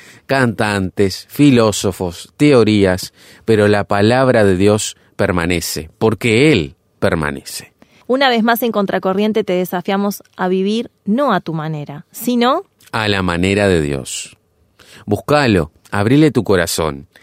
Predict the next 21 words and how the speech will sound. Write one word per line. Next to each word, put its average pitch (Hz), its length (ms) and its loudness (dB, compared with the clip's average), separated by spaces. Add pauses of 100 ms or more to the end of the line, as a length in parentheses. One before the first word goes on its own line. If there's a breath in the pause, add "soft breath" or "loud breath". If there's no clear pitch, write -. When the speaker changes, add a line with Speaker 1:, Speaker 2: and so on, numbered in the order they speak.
(200 loud breath)
Speaker 1:
lee 135 380 4
la 165 180 4
Biblia 104 640 2
y 113 100 0
empezá 113 380 0
a 147 40 0
tomar 127 300 0
decisiones 110 540 0
firmes 139 680 0 (280 soft breath)
y 104 100 -4
seguras. - 840 -6
Speaker 2:
Fundá 208 360 0
tu 226 160 -2
vida 226 260 2
sobre 175 340 -4
la 160 140 -4
roca 175 500 -2 (140)
para 175 220 -4
que 185 100 -10
sea 190 300 -2
firme. 156 500 -6